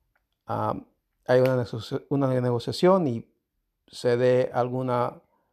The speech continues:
un nuevo torneo, un nuevo formato, eh, un poco más vistoso, y que también después de la pandemia, eh, ya cuando el aficionado pueda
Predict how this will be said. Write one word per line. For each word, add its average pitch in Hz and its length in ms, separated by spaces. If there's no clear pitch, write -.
un 131 160
nuevo 127 220
torneo, 135 440
un 135 60
nuevo 127 160
formato, 131 880
eh, - 360
un 120 140
poco 127 260
más 123 200
vistoso, 123 880
y 131 140
que - 140
también 151 520
después 139 320
de 135 80
la 127 120
pandemia, 135 800
eh, 113 400
ya 117 140
cuando 127 240
el 120 80
aficionado 131 640
pueda 120 400